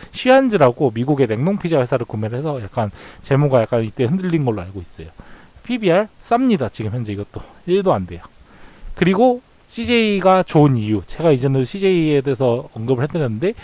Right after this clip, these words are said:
제재당도 배당률이 괜찮습니다. 그래서 식품회사 치고 배당이 지금 삼 프로대가 나왔어요.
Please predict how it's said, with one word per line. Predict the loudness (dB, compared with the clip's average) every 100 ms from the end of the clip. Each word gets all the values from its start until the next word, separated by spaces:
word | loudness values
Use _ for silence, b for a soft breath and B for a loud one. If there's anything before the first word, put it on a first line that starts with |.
| B B -4
제재당도 | 0 2 4 2 2 0
배당률이 | 0 0 2 2 0 -4 -6
괜찮습니다. | -4 -4 -4 -6 -8 -10 B B B -6
그래서 | -4
식품회사 | -4 -2 2 4 2
치고 | -2 -4 0 0
배당이 | 0 2 4 4 2 -2
지금 | -4 -6 -4
삼 | -4
프로대가 | -4 -4 -2 -2
나왔어요. | -4 -8 -10